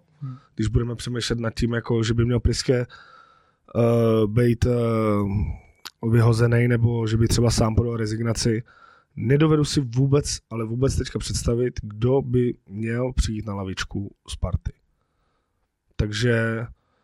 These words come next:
Speaker 2: si myslím, že to budou mít jako podobně tam a myslím si, že prostě už tuhle půlku sezóny, jako, ať výsledky budou jakýkoliv, prostě dojede.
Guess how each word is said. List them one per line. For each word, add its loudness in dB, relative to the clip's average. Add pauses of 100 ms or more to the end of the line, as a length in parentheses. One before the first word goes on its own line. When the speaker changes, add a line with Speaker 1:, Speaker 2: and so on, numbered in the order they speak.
(280)
Speaker 2:
si 0
myslím, 2
že 4
to 0
budou 4
mít -4
jako -6
podobně -2
tam -6
a -8
myslím -2
si, 2
že 0
prostě 0
už 0
tuhle 0
půlku 0
sezóny, -4
jako, -2
ať -8 (380)
výsledky -2
budou 0
jakýkoliv, -4
prostě 0
dojede. -6